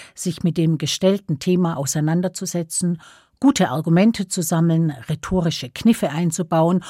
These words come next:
und natürlich das zu vertreten, was im Sinn des Auftraggebers ist. Damit das gelingt,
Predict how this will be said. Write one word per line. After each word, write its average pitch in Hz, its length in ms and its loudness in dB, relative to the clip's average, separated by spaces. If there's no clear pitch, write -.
und 202 260 8
natürlich 240 520 2
das 175 320 2
zu 277 100 -2
vertreten, 220 600 0
was 226 200 2
im 165 180 2
Sinn 156 300 -2
des 208 240 -6
Auftraggebers 139 760 -6
ist. - 340 -16
Damit 175 280 4
das 226 240 0
gelingt, 156 640 -2